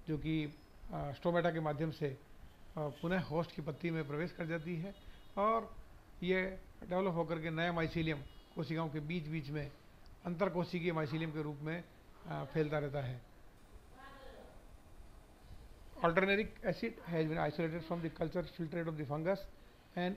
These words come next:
it is regarded that the pathogenicity of the fungus is due to presence of this acid। तो इस, अ, फंजाई के अंदर एक,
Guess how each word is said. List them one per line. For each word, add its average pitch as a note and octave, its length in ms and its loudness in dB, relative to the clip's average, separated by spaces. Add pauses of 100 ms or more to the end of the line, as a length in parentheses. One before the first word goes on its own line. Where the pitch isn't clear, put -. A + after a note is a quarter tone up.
(140)
it F3+ 100 2
is F3+ 380 2
regarded E3 460 6 (120)
that D#3 180 4
the D#3 80 0 (100)
pathogenicity F3 680 0
of D3+ 100 0
the D#3+ 140 0
fungus E3 300 2 (560)
is D3+ 140 -2
due E3+ 180 2
to D#3+ 120 -2
presence E3+ 280 0
of D#3 120 0
this D#3 200 0
acid। D3+ 180 0 (600)
तो G3 60 -4
इस, G3 340 2
अ, D#3+ 1160 2 (600)
फंजाई G3 260 8
के G3 80 2
अंदर D3+ 320 0 (460)
एक, D#3 180 0